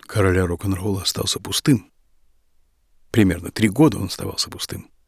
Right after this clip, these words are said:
А там уже с другой стороны океана подтянулись Битлз, Стоунс, на которых было крупными буквами написано: «С большими дядями в поддавки не играем». Ну а в эти три года фирмы звукозаписи, зная, что свято место пусто не бывает,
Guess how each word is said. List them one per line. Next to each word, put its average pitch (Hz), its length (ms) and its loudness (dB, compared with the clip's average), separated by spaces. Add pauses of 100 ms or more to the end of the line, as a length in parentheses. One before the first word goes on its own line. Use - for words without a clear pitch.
(180)
А 202 100 2
там 220 160 6
уже 151 140 4
с 123 80 2
другой 101 260 6
стороны 87 300 2
океана 85 360 2
подтянулись 90 520 0
Битлз, 156 420 2
Стоунс, 175 580 2 (680)
на 156 160 4
которых 170 320 8
было 175 200 6
крупными 185 560 4
буквами 156 400 4
написано: 156 560 2 (320)
«С 95 180 -2
большими 92 440 2
дядями 95 520 2 (180)
в - 160 -20
поддавки 95 600 0 (220)
не 92 380 4
играем». 92 460 -4 (1000)
Ну 110 180 6
а 85 80 4
в 92 60 2
эти 92 180 2
три 92 180 -2
года 110 360 -2 (800)
фирмы 143 360 4
звукозаписи, 147 680 2
зная, 113 340 4
что 98 160 2
свято 90 340 2
место 87 260 0
пусто - 300 -4
не 90 100 2
бывает, - 500 -4